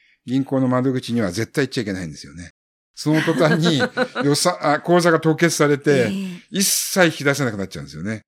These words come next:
Speaker 2: はい。
Speaker 1: はい。えー、で、なおかつ青年後見人の事務所でも、え、いつ入所するか、要するに、もう家にまた帰ってくる可能性があるからね。家も売れない。
Speaker 2: はい。
Speaker 1: で、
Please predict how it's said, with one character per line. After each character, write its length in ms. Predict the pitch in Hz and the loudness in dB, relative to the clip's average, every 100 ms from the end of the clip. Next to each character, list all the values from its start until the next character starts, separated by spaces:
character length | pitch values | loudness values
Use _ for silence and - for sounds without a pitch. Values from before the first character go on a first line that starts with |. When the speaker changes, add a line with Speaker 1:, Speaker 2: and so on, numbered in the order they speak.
| _ | _
Speaker 2:
は 300 | - - - | -16 -14 -14
い。 140 | 165 _ _ _ _ | -18 _ _ _ _
Speaker 1:
は 160 | 101 104 | -4 -2
い。 100 | 80 _ _ _ _ _ _ _ _ | -4 _ _ _ _ _ _ _ _
え 40 | 98 98 95 95 92 98 110 | -6 -2 -2 0 -2 -2 -4
ー、 100 | 131 | -2
で、 120 | 156 | 0
な 120 | 180 | 2
お 40 | 196 | 2
か 120 | 175 | 0
つ 120 | - 123 151 | -2 -4 -2
青 120 | 147 | 0
年 400 | 151 147 143 120 | 2 2 0 -2
後 180 | 143 131 | -6 -2
見 220 | 147 139 | 0 0
人 140 | 139 | 2
の 100 | 139 | 0
事 20 | |
務 160 | 123 135 | 0 0
所 140 | 123 | 0
で 100 | 98 | -2
も、 380 | 92 113 104 80 _ _ _ _ - | -2 -2 -2 -6 _ _ _ _ -6
え、 100 | 113 | -4
い 60 | 139 | -2
つ 140 | 143 | 0
入 180 | 120 123 | 2 0
所 160 | 120 123 | 0 -2
す 140 | 131 | -2
る 100 | 123 | -4
か、 220 | - 101 | -2 -4
要 140 | 120 131 | -2 -2
す 100 | 135 | 0
る 60 | |
に、 320 | 117 101 85 - _ _ _ _ _ | 0 0 -2 -8 _ _ _ _ _
も 360 | 117 117 120 - - | -4 -2 -2 -6 -6
う 40 | |
家 200 | 127 160 | -2 0
に 80 | 139 | 2
ま 120 | 120 | 0
た 80 | 113 | -2
帰 140 | 151 | -4
っ 40 | 151 | -4
て 80 | |
く 60 | - | -2
る 80 | 120 | -4
可 100 | 104 | -2
能 60 | |
性 100 | 104 | -2
が 80 | 104 | -2
あ 40 | 107 | -2
る 100 | 95 | -4
か 80 | |
ら 120 | 71 78 | -10 -8
ね。 240 | 110 120 | -8 -8
家 180 | 107 123 | -6 -2
も 160 | 139 110 | 0 0
売 60 | |
れ 120 | 110 113 | 0 0
な 200 | 113 101 | 0 -2
い。 40 | |
Speaker 2:
は 60 | 78 | -4
い。 100 | _ _ _ _ _ _ - | _ _ _ _ _ _ -4
Speaker 1:
で、 440 | 143 160 101 - | 2 2 2 -6